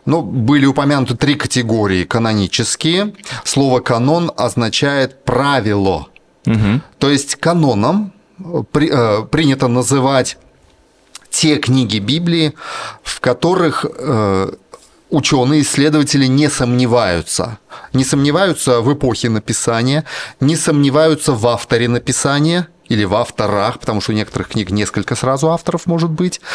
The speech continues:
Speaker 1: вот, не сомневаются в этом. То есть это очень прозрачно, доказуемо, и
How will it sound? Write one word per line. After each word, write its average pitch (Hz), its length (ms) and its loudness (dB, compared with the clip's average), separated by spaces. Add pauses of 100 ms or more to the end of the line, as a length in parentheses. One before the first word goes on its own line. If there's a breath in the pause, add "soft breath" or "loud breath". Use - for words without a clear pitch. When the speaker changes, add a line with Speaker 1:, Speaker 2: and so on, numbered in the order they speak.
(280 loud breath)
Speaker 1:
вот, 120 260 0
не 139 300 2
сомневаются 131 880 2
в - 20 0
этом. 82 340 -4 (220 loud breath)
То 151 100 0
есть 147 200 -2 (100)
это 202 320 0
очень 156 460 0
прозрачно, 147 800 0
доказуемо, 147 1080 2 (360 loud breath)
и 127 340 2